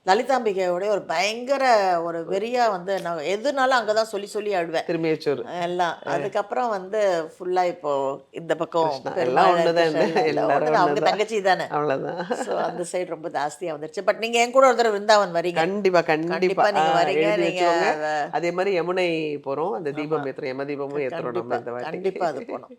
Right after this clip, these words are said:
Speaker 1: முத முதல்ல உங்க பேரப்புள்ளைய கையில கொடுத்த உடனே அந்த ஒரு ஃபீல்.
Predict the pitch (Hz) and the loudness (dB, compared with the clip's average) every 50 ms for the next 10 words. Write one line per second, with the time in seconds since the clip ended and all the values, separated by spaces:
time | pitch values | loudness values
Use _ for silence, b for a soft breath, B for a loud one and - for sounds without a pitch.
0 | _ _ 220 208 214 233 247 254 311 302 320 330 320 330 339 339 339 330 294 240 | _ _ -16 -8 -8 -6 -2 -2 -2 -2 -2 0 0 0 0 0 0 -2 -2 -2
1 | 202 185 175 170 - - 196 214 233 254 247 254 - 208 185 180 180 - 185 185 | -2 -4 -4 -4 -2 -2 0 0 0 0 -2 -4 -6 -4 -4 -4 -4 -4 -6 -4
2 | 185 208 208 185 165 151 135 131 - - 214 208 247 240 - 226 202 180 180 190 | -4 -2 -2 0 0 -2 -2 -6 -8 -8 -8 -8 -8 -6 -4 -4 -4 -4 -6 -8
3 | 196 185 170 165 156 147 143 143 139 139 139 143 139 - - 202 190 180 170 | -8 -6 -6 -8 -8 -10 -10 -8 -8 -8 -8 -10 -14 -10 -10 -8 -8 -8 -10